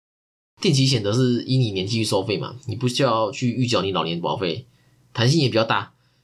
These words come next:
你之后如果要解约或是调整保额也比较不会吃亏。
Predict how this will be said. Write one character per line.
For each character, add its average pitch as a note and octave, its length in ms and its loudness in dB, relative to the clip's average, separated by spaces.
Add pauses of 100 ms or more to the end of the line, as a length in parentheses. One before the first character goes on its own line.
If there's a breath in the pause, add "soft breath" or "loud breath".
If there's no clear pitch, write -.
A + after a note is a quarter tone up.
(120)
你 G#2 200 -6
之 C#3+ 180 0
后 C#3+ 140 4
如 C3+ 80 0
果 A2 100 2
要 A#2+ 140 4
解 F#2+ 300 0
约 A2 160 2
或 A#2 120 2
是 A2+ 120 -6
调 F#2 120 0
整 G#2 140 -2
保 D#2+ 240 0
额 C#2+ 60 -2
也 E2 120 -2
比 - 80 -8
较 A2 80 0
不 G2+ 140 -4
会 F#2+ 100 2
吃 F#2 220 -2
亏。 D#2 320 -6